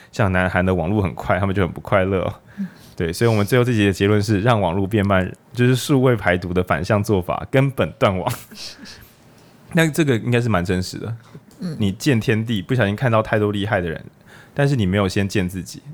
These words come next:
Speaker 1: 就是一代宗师里面的三阶段是要先见自己，才能见天地，最后才能见众生。如果你还不知道自己是谁，你就去见证整个厉害的世界，你就会忽然觉得自己根本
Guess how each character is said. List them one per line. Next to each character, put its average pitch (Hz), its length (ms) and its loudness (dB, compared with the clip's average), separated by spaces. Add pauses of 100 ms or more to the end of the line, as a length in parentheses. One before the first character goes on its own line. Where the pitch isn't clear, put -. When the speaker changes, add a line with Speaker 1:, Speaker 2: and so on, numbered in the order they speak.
Speaker 1:
就 98 120 -8
是 101 200 -4
一 104 140 -8
代 120 180 2
宗 107 180 0
师 104 140 -2
里 92 60 -2
面 101 100 0
的 98 60 0
三 98 180 -2
阶 95 140 -2
段 92 200 -2
是 95 100 -2
要 92 60 0
先 92 180 -4
见 92 220 -2
自 90 160 -10
己， 82 220 -14
才 - 140 -8
能 85 120 -6
见 92 160 -6
天 85 220 -8
地， 85 160 -10
最 98 160 -4
后 92 60 -2
才 87 80 -6
能 82 80 -8
见 85 180 -6
众 87 200 -6
生。 - 160 -12 (460)
如 117 120 0
果 131 100 2
你 110 80 0
还 95 120 2
不 107 120 -2
知 120 60 0
道 117 100 2
自 117 100 -4
己 98 80 -2
是 101 140 -4
谁， - 340 -10
你 90 80 -10
就 101 120 -2
去 107 120 -2 (160)
见 104 200 0
证 107 180 0
整 90 180 -6
个 82 140 -8 (680)
厉 113 160 -2
害 107 160 0
的 87 100 -2
世 92 200 -6
界， 95 260 -6 (540)
你 92 100 -2
就 104 100 2
会 107 40 4
忽 104 180 0
然 92 120 2
觉 87 80 -2
得 85 60 0
自 92 120 -6
己 85 140 -8
根 - 160 -4
本 90 120 0